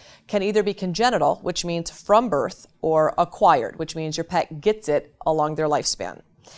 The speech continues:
It's more common in male animals than in female animals, and actually it's rarely seen in kitties, which is good.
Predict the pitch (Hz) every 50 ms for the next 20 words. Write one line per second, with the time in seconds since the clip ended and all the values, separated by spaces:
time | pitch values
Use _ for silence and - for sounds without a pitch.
0 | - - - - - - - 170 - 202 214 254 254 - 277 262 262 254 269 277
1 | 294 277 240 202 180 175 170 175 - 95 151 151 151 147 143 139 151 - - 196
2 | 247 285 - - 214 175 165 156 151 147 - - 147 139 139 135 127 123 151 -
3 | - - 175 - - 156 165 165 - - 185 170 170 - 156 160 165 165 170 170
4 | 175 175 - - 156 151 143 147 151 147 - - - 208 170 147 147 151 - -
5 | - - - - - 139 - - 190 160 107